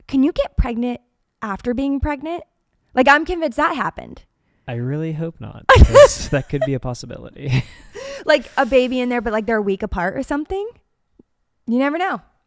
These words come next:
Speaker 2: I didn't even think of that.
Speaker 1: Yeah. <laughs> Alrighty, well, that was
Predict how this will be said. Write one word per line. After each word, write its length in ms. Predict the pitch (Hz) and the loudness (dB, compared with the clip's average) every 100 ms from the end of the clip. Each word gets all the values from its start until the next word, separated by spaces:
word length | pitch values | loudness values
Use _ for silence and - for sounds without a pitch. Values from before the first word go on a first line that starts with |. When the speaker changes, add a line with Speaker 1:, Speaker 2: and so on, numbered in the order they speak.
| _ - | _ -14
Speaker 2:
I 80 | 117 | -12
didn't 160 | 117 | -10
even 180 | 120 123 | -10 -10
think 140 | 127 | -12
of 80 | 107 | -14
that. 180 | 117 113 _ _ | -14 -16 _ _
Speaker 1:
Yeah. 200 | - 440 | 0 0
<laughs> 40 | - - - - - - _ _ _ _ _ _ _ _ _ _ _ _ _ _ _ _ - | 0 -8 -18 -20 -20 -20 _ _ _ _ _ _ _ _ _ _ _ _ _ _ _ _ -2
Alrighty, 560 | 269 277 262 302 247 208 | 0 2 2 0 -2 0
well, 540 | 220 220 220 220 214 | 2 4 6 4 2
that 320 | 202 240 262 | 4 4 4
was 380 | 294 285 277 254 | 4 2 0 -6